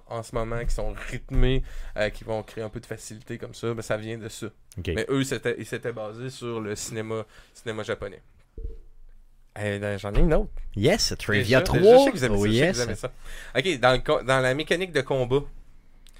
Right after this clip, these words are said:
Speaker 1: là, c'est facile en plus, on a une image. Quel élément permet de garder la cible sur les ennemis ?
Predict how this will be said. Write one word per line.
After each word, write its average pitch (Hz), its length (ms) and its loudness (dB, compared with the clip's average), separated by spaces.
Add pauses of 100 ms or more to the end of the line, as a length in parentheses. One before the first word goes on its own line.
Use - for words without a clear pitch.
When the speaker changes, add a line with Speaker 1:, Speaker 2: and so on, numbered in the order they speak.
(160)
Speaker 1:
là, - 60 -6
c'est - 140 -6
facile 131 240 -6
en 107 100 -4
plus, 107 220 -14
on 107 100 -16
a 107 40 -14
une 107 100 -16
image. 117 280 -18 (300)
Quel 156 160 2
élément 156 360 4
permet 143 360 2
de 127 80 2
garder 123 280 4
la 127 120 6
cible 135 280 -2
sur 127 140 -4
les 117 220 -4
ennemis ? 117 280 -8